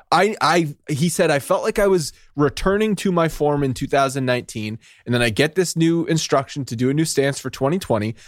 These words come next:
I did what you asked, and then that wasn't good enough. Do this, Gary. Do this, Gary. Try this, Gary."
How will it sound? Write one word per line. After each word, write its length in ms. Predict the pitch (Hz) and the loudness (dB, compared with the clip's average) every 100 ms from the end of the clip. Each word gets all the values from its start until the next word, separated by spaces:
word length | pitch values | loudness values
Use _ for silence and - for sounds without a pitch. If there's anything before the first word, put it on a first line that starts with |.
| - - | -8 -2
I 80 | 131 | 0
did 240 | 127 131 | 2 2
what 120 | 180 | 2
you 160 | 220 240 | 2 2
asked, 400 | 123 123 151 - _ - | 2 2 -2 -8 _ -4
and 100 | 135 | -2
then 120 | 120 | 2
that 160 | 147 170 | 2 2
wasn't 280 | 185 180 147 | 0 0 0
good 160 | 127 | 0
enough. 260 | 113 120 151 - 104 | 0 0 -2 -6 -6
Do 180 | 123 170 | 0 2
this, 220 | 226 220 | 2 0
Gary. 360 | - 98 82 - _ - | -2 -4 -4 -12 _ -2
Do 160 | 160 170 | 0 2
this, 220 | 226 - | 0 0
Gary. 340 | 127 76 65 _ - | -2 -2 -10 _ -4
Try 240 | 160 147 | 0 2
this, 200 | 196 226 | 2 -2
Gary." 420 | - 110 76 - | 0 -2 -2 -10